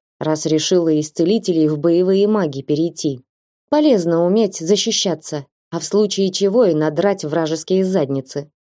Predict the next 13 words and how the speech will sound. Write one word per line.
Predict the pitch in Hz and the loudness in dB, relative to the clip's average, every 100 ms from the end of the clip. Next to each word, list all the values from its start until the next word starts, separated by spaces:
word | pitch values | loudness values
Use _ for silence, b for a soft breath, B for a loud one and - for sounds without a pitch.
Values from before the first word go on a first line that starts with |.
| _ _ | _ _
Я | 160 175 | 0 0
вздернула | 160 175 165 156 151 | 2 0 2 2 2
подбородок, | 156 156 160 202 185 175 - _ _ - | 0 -2 0 2 0 -2 -8 _ _ -2
бросив | 190 269 226 190 | 2 2 0 0
на | 175 | 0
него | 180 185 240 | 2 4 4
уверенный | 170 156 190 185 180 165 | 2 2 2 4 2 -2
взгляд. | 160 147 151 131 - _ _ - | -4 -4 -2 -4 -8 _ _ -8
Сверху | - 208 196 196 | 0 2 2 -2
вниз, | 175 196 202 - - _ _ - | 0 2 0 -2 -12 _ _ -4
красиво | 185 175 - 277 180 | -2 -2 -2 0 0
повела | - 143 151 170 | 0 2 2 2
плечом. | 170 160 - 143 135 | 0 -2 -2 -4 -4